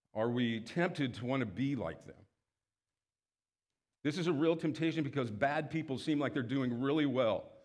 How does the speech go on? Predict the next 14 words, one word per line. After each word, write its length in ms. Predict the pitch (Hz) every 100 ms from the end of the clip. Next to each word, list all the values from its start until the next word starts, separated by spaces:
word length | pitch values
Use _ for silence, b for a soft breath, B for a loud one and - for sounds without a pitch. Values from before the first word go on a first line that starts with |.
| B B B
in 120 | 113
our 120 | 113 110
world. 400 | 104 92 80 - _ _ _ _ _ _ _ _ _ _ _ _ _ _ _ _ _ _ _ _ _ _ -
And 120 | 131
if 80 | 120
we're 160 | 147
honest 480 | 131 151 165 131 139
with 140 | 127 120
ourselves, 640 | 120 - 123 117 139 -
there 160 | 131 127
have 140 | 127
been 160 | 123 120
times, 480 | 120 127 131 143 123
if, 200 | -